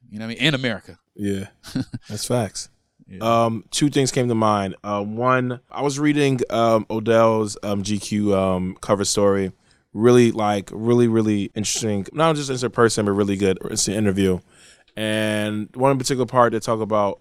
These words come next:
Speaker 2: sexuality, and he's, like, very much like, "This is an outdated question." He was just like, "I am," he just essentially just said,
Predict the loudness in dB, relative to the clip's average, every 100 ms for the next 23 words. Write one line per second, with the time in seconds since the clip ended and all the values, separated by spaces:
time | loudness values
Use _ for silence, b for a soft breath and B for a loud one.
0 | _ -4 -4 2 6 6 4 0 -2 -6
1 | -4 -4 -2 -2 -2 0 0 -2 -4 -2
2 | -2 -2 4 4 4 -2 -2 -4 -4 -2
3 | -2 -2 -4 -4 -4 -2 0 0 -2 -6
4 | -14 -18 _ -10 -4 -4 -4 -4 0 0
5 | -2 -10 -10 -4 0 0 0 -2 -8 _
6 | -10 -6 -4 -2 2 2 2 2 2 0
7 | 4 2 2